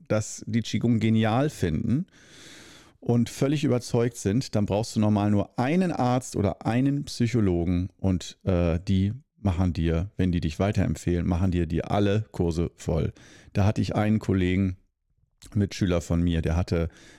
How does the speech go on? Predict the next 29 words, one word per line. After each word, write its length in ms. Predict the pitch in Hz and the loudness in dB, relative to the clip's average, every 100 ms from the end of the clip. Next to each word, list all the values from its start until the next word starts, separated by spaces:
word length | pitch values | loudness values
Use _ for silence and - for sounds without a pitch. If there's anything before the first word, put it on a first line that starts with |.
| - | -6
sein 220 | 101 90 | -2 0
bester 280 | 95 - 92 | 0 -2 -4
Kumpel 380 | - 95 92 | -2 -2 0
war 180 | 85 85 | 0 -2
Psychologe, 720 | - - 82 82 82 82 82 82 | -2 -4 -2 0 2 0 0 -2
der 100 | 87 | -2
hat 160 | 82 - | -2 0
ihm 160 | 87 78 | -4 -4
alle 420 | - 101 98 95 104 | -2 0 2 0 -2
Kurse 380 | - 82 76 78 | -2 -2 -2 -4
voll 280 | - 80 | -2 -2
gemacht. 480 | 78 73 - - - - | -2 -4 -6 -10 -10 -6
Ein 120 | 92 | -2
bisschen 560 | 165 185 - 135 123 | -2 -4 -4 -2 0
mit 160 | 117 - | -2 -2
einem 180 | 98 95 - _ | -2 -2 -6 _
neidischen 640 | 90 90 110 104 92 98 85 | -2 0 2 0 -2 -2 0
Blick 300 | 87 - - - - | -2 -4 -14 -20 -20
<laughs> 180 | - - | -20 -14
habe 220 | - - | -4 -4
ich 120 | - | 0
doch 280 | - 240 - | 2 2 4
manchmal 500 | 165 175 - 131 127 | 2 2 0 0 2
auf 140 | 117 | 0
den 220 | - 123 | 2 2
geguckt 280 | 120 110 127 | 2 2 0
und 80 | 107 | 0
dachte 240 | 107 - | 0 2
mir, 200 | 120 117 | 0 2